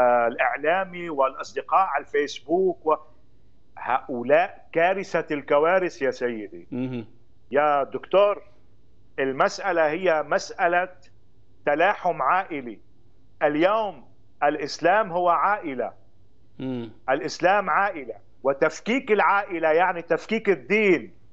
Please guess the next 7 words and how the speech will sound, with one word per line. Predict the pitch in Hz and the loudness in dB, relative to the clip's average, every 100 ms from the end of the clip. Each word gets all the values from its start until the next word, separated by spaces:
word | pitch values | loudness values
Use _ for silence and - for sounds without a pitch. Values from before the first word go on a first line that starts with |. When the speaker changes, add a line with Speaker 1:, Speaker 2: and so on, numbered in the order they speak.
| - | -18
Speaker 2:
مم. | 123 110 104 | -14 -8 0
Speaker 1:
تفكيك | 151 - 220 - | -2 0 -4 0
الدين | 180 135 165 208 170 | -2 0 0 0 2
يا | 139 | 0
صديقي. | 123 131 127 131 - 95 | 0 -2 -2 -4 -6 -12
Speaker 2:
صح. | - 143 - - - 135 156 | -8 -8 -8 -20 -20 -6 0
Speaker 1:
نحن، | 214 - 196 220 240 | 0 0 -2 2 2